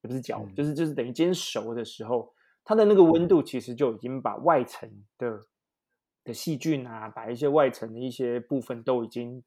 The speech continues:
Speaker 1: 都已经杀菌了。
Speaker 2: 嗯。
Speaker 1: 那内层的肉基本上没有，没有遭受那些细菌污染，它，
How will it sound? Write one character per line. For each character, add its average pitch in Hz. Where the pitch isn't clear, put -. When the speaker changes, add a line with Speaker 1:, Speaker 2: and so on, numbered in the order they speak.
Speaker 1:
都 123
已 113
经 107
杀 107
菌 -
了。 -
Speaker 2:
嗯。 110
Speaker 1:
那 180
内 233
层 127
的 135
肉 165
基 151
本 131
上 139
没 139
有， 120
没 147
有 151
遭 135
受 127
那 131
些 131
细 131
菌 127
污 123
染， 117
它， 160